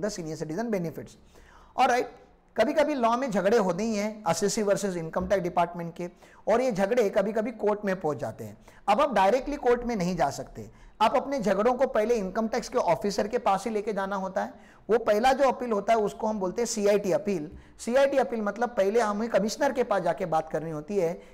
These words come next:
कि इनकम टैक्स वाले नालायक है सर, उन्होंने मेरे ऊपर टैक्स लगाया, पेनल्टी लगाया, जबकि मैं लायबल नहीं था।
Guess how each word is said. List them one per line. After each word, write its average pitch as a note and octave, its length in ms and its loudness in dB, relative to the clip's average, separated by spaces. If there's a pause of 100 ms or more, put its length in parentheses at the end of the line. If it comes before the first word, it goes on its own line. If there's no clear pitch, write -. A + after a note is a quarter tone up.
कि B3 100 -2
इनकम A3 360 0
टैक्स C4 220 -2
वाले A3+ 200 2
नालायक G3 440 0
है E3+ 100 -2
सर, E3 240 -6 (120)
उन्होंने A3 280 -2
मेरे G#3 200 0
ऊपर G#3+ 180 -2
टैक्स G#3 300 -2
लगाया, G3+ 280 2
पेनल्टी F#3 380 -4
लगाया, G3 240 0
जबकि G3 320 -6
मैं G#3 200 -4
लायबल F3 340 -2
नहीं F#3+ 240 -2
था। C#3 180 -8